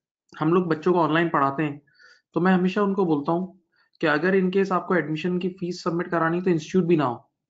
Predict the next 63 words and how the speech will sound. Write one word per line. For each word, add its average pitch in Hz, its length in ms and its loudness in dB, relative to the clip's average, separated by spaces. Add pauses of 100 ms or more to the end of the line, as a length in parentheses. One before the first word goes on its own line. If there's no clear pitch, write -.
(140)
आप 165 220 2
online 175 340 2
fees - 220 -8
submit 151 260 -2
करा 135 180 2
देना। 127 260 -6 (340)
आपको 156 240 0
account 165 300 2
details 165 320 2
दे 165 120 2
रहे 175 100 0
हैं 170 80 -2
यार, 170 180 0
जाओ 160 180 0
आप 160 160 -2
online 151 300 -6
करा 123 220 -4
देना। 120 280 -10 (760)
Even 190 280 4
अगर 180 180 0
कोई 185 120 0
बच्चा 175 260 -2
सऊदीया 185 420 0
में 196 100 0
होता 190 140 -2
है 190 60 -2
तो 190 80 -4
हम 185 80 -2
उसको 180 180 -4
बोलते 170 220 -2
हैं 190 60 0
यार 190 120 -4
तुम 185 120 -2
सऊदीया 185 440 2
में, 208 100 2
ये 202 140 4
कि 190 80 0
हमारे 170 280 2
सऊदी, 170 380 -2
सऊदी 190 340 2
account 170 240 0
में 170 80 -2
fees 156 160 -2
जमा 139 220 -4
करा 127 200 -4
दो। 120 160 -6 (300)
कोई 190 140 6
दुबई 175 240 4
में 196 80 -2
होता 196 160 -2
है 202 60 0
उससे 190 160 -4
दुबई 170 260 2
के 196 80 0
account 175 240 0
में 170 60 -4
fees 165 200 -8
जमा 156 180 -4
करवा 156 240 -2
लेते 170 140 -4
हैं 185 100 -4
ताकि 180 200 -2
उसको 214 340 0